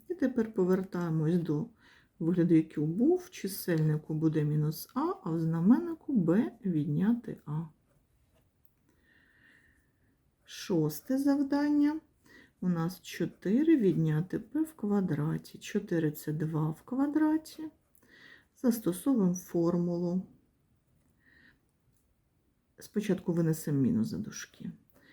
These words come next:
Це буде П квадрат відняти два в квадраті. І тепер формула — це П відняти два на П додати два. Ми розклали на множники знаменник.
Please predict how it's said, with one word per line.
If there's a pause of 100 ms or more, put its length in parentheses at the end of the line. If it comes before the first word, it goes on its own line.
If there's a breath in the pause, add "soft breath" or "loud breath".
(180 soft breath)
Це
буде
П
квадрат
відняти
два
в
квадраті. (1120 soft breath)
І
тепер
формула —
це (140)
П
відняти
два
на
П
додати
два. (560 loud breath)
Ми
розклали
на
множники
знаменник.